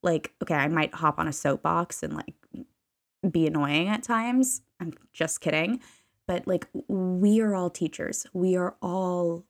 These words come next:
learning from each other. And that's what I want my free membership community to be. But I really need to get clear on how I can make that happen. So I'm gonna be busy while I'm taking this hiatus, but know that I will miss you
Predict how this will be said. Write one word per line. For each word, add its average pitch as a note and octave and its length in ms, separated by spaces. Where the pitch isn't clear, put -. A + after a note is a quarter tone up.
learning E3 760
from E3 260
each D#3 240
other. E3+ 400
And E3+ 160
that's E3 240
what G3+ 80
I G3+ 40
want F#3+ 220
my E3 120
free F3+ 260
membership F3+ 540
community D#3+ 520
to D3+ 140
be. G#3 240
But D#3 160
I D#3+ 80
really A#3+ 420
need C#4 300
to - 120
get F3+ 260
clear C4+ 880
on F#3 340
how E3 640
I E3+ 80
can D#3+ 240
make - 220
that - 140
happen. - 580
So F3+ 260
I'm F#3+ 160
gonna B3+ 180
be A#3+ 140
busy C4 440
while F#3+ 180
I'm F3 140
taking E3+ 360
this E3 180
hiatus, D#3 640
but - 180
know E3 420
that E3 160
I E3 200
will D#3+ 180
miss E3 480
you G#3+ 340